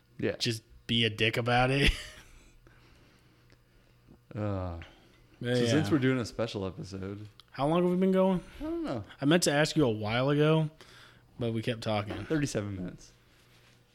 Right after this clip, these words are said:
Speaker 2: Oh, I can come up with a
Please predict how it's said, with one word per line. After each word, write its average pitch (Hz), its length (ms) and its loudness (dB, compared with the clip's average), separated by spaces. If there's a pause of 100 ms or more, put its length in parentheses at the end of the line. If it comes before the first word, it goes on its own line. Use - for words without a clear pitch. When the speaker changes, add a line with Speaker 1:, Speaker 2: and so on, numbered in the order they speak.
(1000)
Speaker 2:
Oh, 151 140 0
I 143 100 -2
can 110 280 0
come 113 200 0
up 113 140 2
with 101 160 0
a 95 160 -4